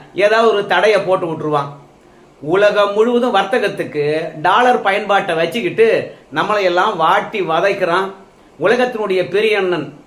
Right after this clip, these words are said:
போர் நடக்கணுமா இல்ல எந்த நாட்டுல பூந்து நம்ம அடிக்கணும் அப்படின்றது அவனே முடிவு பண்ணுவான். "டேய், ரெண்டு பேரும் சமாதானமா போங்கடா,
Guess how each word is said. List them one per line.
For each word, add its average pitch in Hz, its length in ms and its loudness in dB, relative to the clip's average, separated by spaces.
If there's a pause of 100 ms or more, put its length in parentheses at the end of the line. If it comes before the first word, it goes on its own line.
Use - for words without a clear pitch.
(120)
போர் 190 240 -2
நடக்கணுமா 202 880 -2
இல்ல 165 500 -2
எந்த 214 300 0
நாட்டுல 208 320 -2
பூந்து 196 300 -4
நம்ம 185 320 0
அடிக்கணும் 180 460 -4
அப்படின்றது 170 600 0
அவனே 180 400 0
முடிவு 185 440 -4
பண்ணுவான். 147 320 -4 (360)
"டேய், 220 260 4
ரெண்டு 185 220 0
பேரும் 220 200 0
சமாதானமா 196 560 0
போங்கடா, 175 380 0